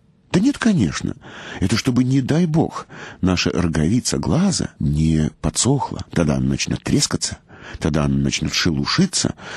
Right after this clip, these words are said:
и зрение может вообще пропасть. Так что, ребята,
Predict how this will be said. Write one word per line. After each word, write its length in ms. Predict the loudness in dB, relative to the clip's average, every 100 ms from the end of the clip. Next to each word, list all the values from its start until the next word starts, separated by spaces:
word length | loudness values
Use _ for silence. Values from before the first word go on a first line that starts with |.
| -4
и 100 | -2
зрение 560 | 2 4 4 4 0 0
может 280 | 0 0 0
вообще 300 | -2 0 -2
пропасть. 580 | 0 -2 -4 -8 -8 -12 -16 _ -16 -10 -10 -2
Так 160 | 0 0
что, 140 | 2
ребята, 460 | 2 2 0 -2